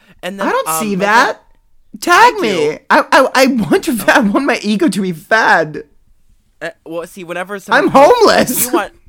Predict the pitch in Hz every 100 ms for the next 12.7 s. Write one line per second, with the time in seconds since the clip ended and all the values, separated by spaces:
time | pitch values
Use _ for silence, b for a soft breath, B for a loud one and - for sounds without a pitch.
0 | - _ 143 190 277 185 151 180 143 127
1 | 127 127 123 117 113 120 131 139 - 120
2 | 143 151 127 147 123 110 120 - 123 -
3 | 120 95 104 113 113 113 107 110 120 110
4 | _ _ 143 131 135 139 - - 107 117
5 | 117 113 117 165 - - - - - -
6 | 139 147 _ _ - _ _ _ _ _
7 | _ _ _ _ _ _ 190 170 131 143
8 | - _ - 220 233 214 - 170 - _
9 | _ - 160 - - 202 - 294 466 359
10 | 170 185 170 139 - 170 147 107 143 120
11 | 98 127 - 170 160 160 214 - 208 127
12 | 131 123 113 85 143 147